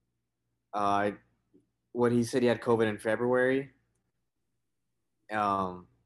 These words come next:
it, it's just, you know, something to put, start the season. I, it really didn't, that wasn't, like, a really good read for me to, like, catch my attention.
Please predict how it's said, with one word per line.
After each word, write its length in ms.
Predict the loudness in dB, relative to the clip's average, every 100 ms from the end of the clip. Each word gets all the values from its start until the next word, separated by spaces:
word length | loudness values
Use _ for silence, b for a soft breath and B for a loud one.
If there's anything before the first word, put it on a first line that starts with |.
| _ _ _ _ _ _ _ _ _ -2
it, 380 | 2 4 2 -2 0
it's 280 | 0 2
just, 300 | -2 -2 -4
you 100 | -4
know, 320 | 0 0 -2 -6 -20 _ _
something 400 | -6 -4 -2 -2
to 80 | -2
put, 440 | 0 0 0 -4
start 320 | -16 -4 -2 -2
the 80 |
season. 480 | -8 -6 -4 -4 -6
I, 240 | -4 -4 -6 b b b b
it 100 | 0
really 300 | 4 6 6
didn't, 320 | 4 0 -2 -10 _ -2
that 200 | 2 4
wasn't, 260 | 4 2
like, 120 | -4 -2
a 60 |
really 220 | 0 0
good 180 | 0 -4
read 280 | -4 -6 -8
for 140 | -10
me 200 | -10 -8
to, 140 | -6 -8 _ _ -14
like, 180 | -14 _ -8
catch 280 | -4 -4 -4
my 120 | -8
attention. 560 | -8 -12 -12 -14 -16